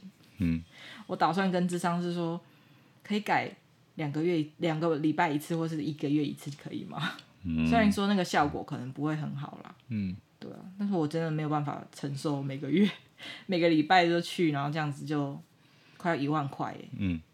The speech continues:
Speaker 2: 嗯。好，那希望大家都健健康康的，然后，呃，有什么希望我们聊的东西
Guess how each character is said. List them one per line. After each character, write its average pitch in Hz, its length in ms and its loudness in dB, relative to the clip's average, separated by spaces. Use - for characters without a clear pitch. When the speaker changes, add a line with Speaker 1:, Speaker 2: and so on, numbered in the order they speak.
Speaker 2:
嗯。 151 180 -8
好， 143 260 -6
那 147 720 -2
希 180 160 -4
望 185 120 2
大 175 120 2
家 160 100 2
都 160 120 -2
健 165 200 0
健 165 140 -2
康 147 220 -6
康 139 240 -6
的， - 260 -10
然 147 160 -10
后， 147 480 -4
呃， 151 1000 -12
有 160 180 -6
什 165 140 -8
么 170 840 -2
希 208 160 -2
望 226 100 6
我 170 160 2
们 151 140 -4
聊 131 160 2
的 160 100 0
东 175 160 6
西 208 100 6